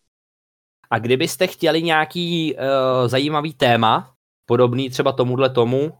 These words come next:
nebo jako děláme vždycky, eh, ke konci toho dílu,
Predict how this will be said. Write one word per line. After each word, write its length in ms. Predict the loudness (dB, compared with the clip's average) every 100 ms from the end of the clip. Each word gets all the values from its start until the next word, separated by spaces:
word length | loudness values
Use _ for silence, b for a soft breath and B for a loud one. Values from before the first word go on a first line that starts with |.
| _ -6
nebo 240 | 0 2
jako 220 | 2 0
děláme 420 | 2 4 4 4
vždycky, 600 | -2 -6 -8 -4 -2 -2 -6
eh, 480 | -4 -2 0 0 -2 -6 B _
ke 100 | -4
konci 340 | 0 0 0 -2
toho 220 | 0 0
dílu, 520 | 0 0 0 0